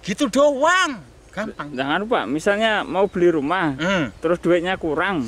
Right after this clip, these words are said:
Speaker 2: gimana, Pak?
Speaker 1: Nah, ini, Mas, ini. D J K N itu bekerja sama dengan bank-bank yang sekaligus sebagai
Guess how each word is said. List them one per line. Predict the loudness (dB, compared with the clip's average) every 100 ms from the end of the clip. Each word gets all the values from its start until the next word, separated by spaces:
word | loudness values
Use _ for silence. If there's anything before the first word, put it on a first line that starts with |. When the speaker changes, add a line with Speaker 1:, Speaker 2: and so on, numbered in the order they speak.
| -4
Speaker 2:
gimana, | -4 0 2 2
Pak? | 2 0 -6 -6 0
Speaker 1:
Nah, | 4 4 4 4 2 0 -4 -4
ini, | 2 2 2 0 2 4
Mas, | 4 2 0 0
ini. | 2 2 4 4 2 0 -6 -12 -12 -2
D | 0
J | 2 0
K | 0 0 2
N | 0
itu | 0 -4
bekerja | -2 -2 0 0
sama | 0 -2 0 0 0
dengan | 0 0 -2 -4 -16 -2
bank-bank | 0 2 0 0 0 -2 -8 -10
yang | -2 0 0
sekaligus | -2 -4 -2 0 0 -2 0 2 2 2
sebagai | 0 0 -2 0 0 0